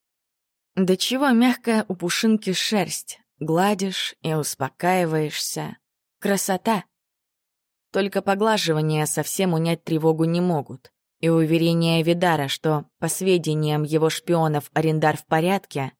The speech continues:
меня не успокаивают. Как и слова, что Арендар до сих пор не приходил проведать меня, потому что Видар отчитывается перед ним о моих занятиях и состоянии.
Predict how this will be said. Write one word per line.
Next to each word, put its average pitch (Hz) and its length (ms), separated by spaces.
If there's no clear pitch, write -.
меня 180 320
не 160 140
успокаивают. 143 920
Как 254 220
и 262 40
слова, 175 420
что 160 240
Арендар 156 420
до 151 140
сих - 240
пор 175 320
не 175 160
приходил 165 540
проведать 156 560
меня, 156 200
потому 147 360
что - 180
Видар 175 460
отчитывается 143 800
перед 143 340
ним 190 240
о 156 60
моих 147 320
занятиях 147 720
и 156 60
состоянии. 139 840